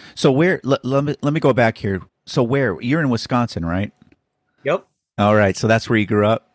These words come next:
Speaker 1: is in the farmlands of Wisconsin,
Speaker 2: I
Speaker 1: or was it? Yeah.
Speaker 2: I live about ten minutes from where I grew up.
Speaker 1: Wow. That's awesome.
Speaker 2: <laughs> Didn't get far.
Speaker 1: Yeah.
Speaker 2: <laughs>
Speaker 1: Right. Uh, that's good. That's great.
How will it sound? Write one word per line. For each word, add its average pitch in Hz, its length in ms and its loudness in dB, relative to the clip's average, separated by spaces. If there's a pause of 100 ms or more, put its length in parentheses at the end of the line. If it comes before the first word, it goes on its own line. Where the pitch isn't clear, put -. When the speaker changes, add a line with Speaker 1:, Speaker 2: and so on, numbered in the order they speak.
(140)
Speaker 1:
is 101 200 -4
in 101 220 -2
the 98 300 -4 (440)
farmlands 104 760 -2
of 98 240 -2
Wisconsin, 127 480 0
Speaker 2:
I 101 40 -6
Speaker 1:
or 95 80 -2
was 92 140 0
it? - 120 -4 (120)
Yeah. 95 140 0 (420)
Speaker 2:
I 127 100 0
live 160 180 2
about 135 300 2
ten 156 200 -2
minutes 151 300 0
from 123 160 -6
where 127 180 -2
I 123 100 -2
grew 117 220 -6
up. 104 180 -10 (360)
Speaker 1:
Wow. 104 600 -2 (160)
That's 98 200 -4
awesome. 90 340 0 (580)
Speaker 2:
<laughs> - 580 -10
Didn't 165 180 4
get 147 160 2
far. 104 320 -4 (480)
Speaker 1:
Yeah. 98 420 4
Speaker 2:
<laughs> - 60 -20 (460)
Speaker 1:
Right. 90 340 0 (180)
Uh, 90 200 0
that's 95 200 -8
good. 95 260 -2 (840)
That's 90 200 -2
great. 95 280 -6